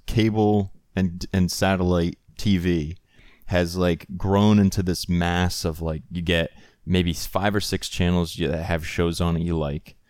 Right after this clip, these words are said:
You still have to pay extra for H B O, Showtime, Cinemax, all that stuff. But then you're left with all these extra, all this extra fat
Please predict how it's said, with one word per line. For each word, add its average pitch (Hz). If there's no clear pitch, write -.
You -
still -
have 101
to 95
pay 90
extra 87
for 80
H 85
B 85
O, 85
Showtime, 80
Cinemax, 80
all 82
that 85
stuff. -
But 85
then 92
you're 87
left 90
with -
all 92
these 87
extra, 85
all 92
this 85
extra -
fat 76